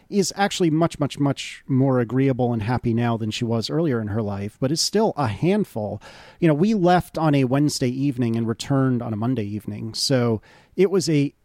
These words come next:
very short trip, particularly to have gone, what is it, like, three, six thousand miles, something like that, whatever the number may be. It was a long way and many time zones to travel for not a lot of time. And you guys had roughly the same travel schedule, didn't you? I think you got there a day before us or something like that.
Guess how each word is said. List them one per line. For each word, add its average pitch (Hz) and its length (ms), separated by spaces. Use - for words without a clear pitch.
very 123 920
short - 360
trip, - 340
particularly 185 460
to 143 160
have 107 160
gone, 120 400
what 120 100
is 98 80
it, 107 60
like, 101 140
three, 123 300
six - 240
thousand 135 260
miles, 139 220
something 147 240
like 143 120
that, 139 140
whatever 113 280
the 98 120
number 104 360
may 98 120
be. 101 240
It 202 60
was 190 120
a 202 60
long 208 240
way 131 460
and 131 240
many 147 180
time 135 320
zones 117 380
to - 80
travel 113 360
for 117 120
not 113 140
a - 20
lot 104 160
of 101 80
time. 104 420
And 175 160
you 277 140
guys 185 560
had 170 260
roughly 139 480
the 127 120
same 127 320
travel 165 280
schedule, 113 300
didn't 135 180
you? 180 80
I 165 40
think 185 180
you 170 60
got 160 160
there 147 160
a 117 60
day 131 200
before 202 320
us 202 160
or 202 60
something 214 260
like 214 140
that. 208 240